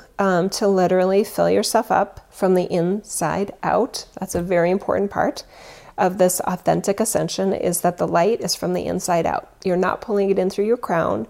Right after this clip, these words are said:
You're not pulling it in outside of you. You're not leaning on another to tap into their light.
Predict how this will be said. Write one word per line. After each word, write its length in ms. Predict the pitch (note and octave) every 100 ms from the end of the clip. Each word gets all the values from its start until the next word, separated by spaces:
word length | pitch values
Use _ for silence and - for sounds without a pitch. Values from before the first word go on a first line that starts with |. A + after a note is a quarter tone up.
| -
You're 100 | F3
not 200 | F3 F3
pulling 280 | A3+ A3 G#3+
it 60 | G3+
in 200 | F#3 G3+
outside 460 | - G#3+ F#3 F#3
of 100 | F#3
you. 300 | F3 F3 A#3 - - - -
You're 100 | G3
not 200 | G3 G3+
leaning 320 | G3+ G#3+ G#3
on 120 | G3+
another 400 | G3 G3+ G3 F3
to 140 | F3+ G3+
tap 300 | - G#3 G3+
into 220 | G3 G3
their 180 | G3 G3
light. 400 | F3 E3 -